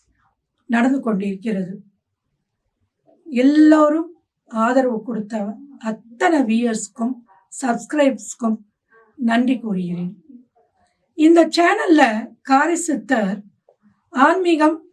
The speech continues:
மருத்துவம், ஜோதிடம் இதை தான் போட சொன்னார். இவ்வளவு நாட்களாக ஆன்மீகத்துக்கு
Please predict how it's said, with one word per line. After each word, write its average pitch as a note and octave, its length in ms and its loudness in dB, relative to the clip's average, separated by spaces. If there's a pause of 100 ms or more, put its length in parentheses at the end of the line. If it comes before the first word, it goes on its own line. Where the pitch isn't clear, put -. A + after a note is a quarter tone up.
(180)
மருத்துவம், B3 760 0 (340)
ஜோதிடம் A#3 520 -2 (680)
இதை B3 280 -4
தான் C#4+ 220 0
போட G#3+ 220 -6
சொன்னார். F#3 440 -6 (840)
இவ்வளவு F#4 520 2
நாட்களாக B3+ 920 0 (840)
ஆன்மீகத்துக்கு D4 1160 0